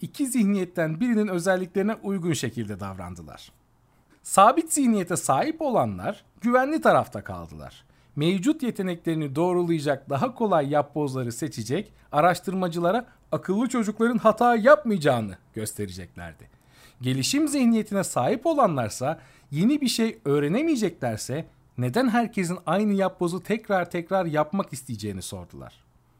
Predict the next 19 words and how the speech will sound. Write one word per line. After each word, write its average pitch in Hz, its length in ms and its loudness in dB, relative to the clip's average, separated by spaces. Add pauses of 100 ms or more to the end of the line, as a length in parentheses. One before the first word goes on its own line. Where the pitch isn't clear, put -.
(180)
Başka 120 320 -4
bir 254 120 0
deyişle 139 500 -2 (260)
sabit 151 520 0
zihniyetli 208 480 -2
çocuklar 175 520 -2 (300)
zeki 139 360 -2
görünmek 214 480 2
için 262 440 -6
başarılı 196 500 2
olmak 160 340 2
istiyorlardı. 101 640 -10 (520)
Gelişim 143 440 0
zihniyetine 226 540 0
sahip 175 420 0
olanların 202 440 2
amacıysa 139 760 -2 (200)
kendilerini 202 640 2
geliştirmekti. 120 880 -2